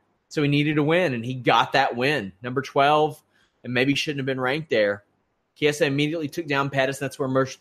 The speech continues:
most of round one is. Back and forth battle. Pettis took his back once. In round two, Pettis started to counter these lazy body kicks with a punch and a big knee.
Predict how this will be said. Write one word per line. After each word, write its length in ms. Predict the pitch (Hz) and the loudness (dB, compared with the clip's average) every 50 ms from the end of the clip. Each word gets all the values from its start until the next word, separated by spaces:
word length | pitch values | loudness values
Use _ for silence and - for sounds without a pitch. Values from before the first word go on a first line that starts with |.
| _ - | _ -6
most 260 | 135 127 135 139 - | 0 2 2 2 2
of 140 | 139 110 - _ _ _ _ _ _ _ | -2 -6 -6 _ _ _ _ _ _ _
round 320 | - 135 131 143 143 131 | 0 2 2 2 2 2
one 300 | 117 120 123 127 135 135 | 2 2 4 4 4 2
is. 500 | 131 123 127 127 135 147 151 147 147 - _ _ _ _ _ _ _ _ - | 2 2 2 2 4 2 0 -2 -6 -12 _ _ _ _ _ _ _ _ -2
Back 200 | - 233 - - | 2 2 2 2
and 120 | 208 175 135 | 0 -2 0
forth 200 | 180 175 156 170 | 2 0 2 4
battle. 320 | 160 147 151 156 151 151 | 2 2 4 4 2 2
Pettis 360 | 143 - 156 151 156 147 - | 0 0 -2 -2 -2 -2 -6
took 160 | - 160 135 | -8 -10 -10
his 100 | 147 127 | -8 -6
back 340 | 110 - 123 123 127 127 - | -2 0 2 2 2 0 -2
once. 420 | 127 123 127 123 123 120 - - _ _ _ _ _ _ _ _ _ _ _ _ _ _ - | -4 -2 -2 -2 -2 -4 -12 -18 _ _ _ _ _ _ _ _ _ _ _ _ _ _ -10
In 120 | 135 143 | -6 -2
round 400 | 139 151 156 180 220 247 220 202 | 0 2 4 4 4 2 0 -2
two, 420 | - 214 220 214 190 151 131 127 - _ _ _ _ _ | -4 -4 -2 0 2 0 0 -2 -8 _ _ _ _ _
Pettis 260 | - 175 175 180 175 - | 2 2 2 4 2 0
started 320 | - 185 175 165 165 156 | 4 4 4 4 4 0
to 140 | 147 143 131 _ _ - | -2 -6 -10 _ _ -18
counter 440 | - - 185 185 180 190 202 220 214 | -12 -6 -2 2 2 2 2 2 0
these 240 | 175 175 165 147 131 | 0 0 -2 0 0
lazy 440 | 135 135 135 131 147 165 160 180 | 2 4 4 4 4 4 0 -2
body 340 | 160 139 143 135 147 151 151 | 2 2 4 4 4 2 0
kicks 400 | 139 - 156 170 220 214 - - | -4 -2 -2 -2 -2 -4 -6 -10
with 80 | 143 123 | -8 -8
a 60 | 101 | -8
punch 440 | - - - 190 196 160 131 131 - | -8 -2 2 2 4 4 2 0 -4
and 140 | 139 127 131 | -4 -4 -4
a 40 | |
big 380 | 123 110 - 185 202 240 240 180 | -4 -4 2 2 4 4 2 0
knee. 460 | 180 151 156 156 156 135 104 85 - | -4 -4 -2 0 0 0 -2 -6 -12